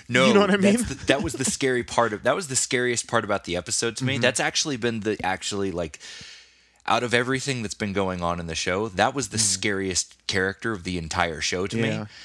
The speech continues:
Speaker 1: I don't think we'll ever encounter a more scary character
Speaker 2: Mm-hmm.
Speaker 1: because the way that they dealt with it, it
Speaker 2: Mm-hmm.
Speaker 1: was, it felt real.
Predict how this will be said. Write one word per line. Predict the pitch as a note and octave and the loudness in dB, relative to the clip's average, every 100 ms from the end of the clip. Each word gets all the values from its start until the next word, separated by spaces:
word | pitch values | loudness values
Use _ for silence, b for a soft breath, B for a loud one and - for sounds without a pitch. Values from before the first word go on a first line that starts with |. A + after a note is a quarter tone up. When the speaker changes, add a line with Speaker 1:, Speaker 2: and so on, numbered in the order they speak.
| B - | B -2
Speaker 1:
I | A#2 | -2
don't | D3 | 0
think | - D#3 | -4 -4
we'll | A#2+ - | -2 -2
ever | G2 G#2+ G2 | -2 -2 -4
encounter | G2 F#2 F2 F2 | -2 -2 0 -4
a | |
more | E2+ E2 | -4 -2
scary | - - E2+ D#2+ | -2 -2 -2 -4
character | D2+ E2+ G2+ - D3 | -2 -2 -2 -4 -4
Speaker 2:
Mm-hmm. | A#2 | -2
Speaker 1:
because | G#2 F#2 - B2 C3 B2 | -2 -4 -2 0 0 -2
the | G#2+ | -6
way | F#2 F#2 F2 | -4 -2 -2
that | E2 D#2+ | -4 -8
they | E2+ | -8
dealt | D#2 E2+ F#2 | -6 -4 -4
with | C3 D3+ | -4 -4
it, | G3+ F#3 | -4 -4
it | |
Speaker 2:
Mm-hmm. | A#2 G2 | -4 -4
Speaker 1:
was, | F#2 E2+ - - | -6 -4 -6 -8
it | G2 G2 D#2+ | -10 -10 -10
felt | - G2+ E2 | -6 -6 -4
real. | E2 E2 C2+ | -6 -8 -8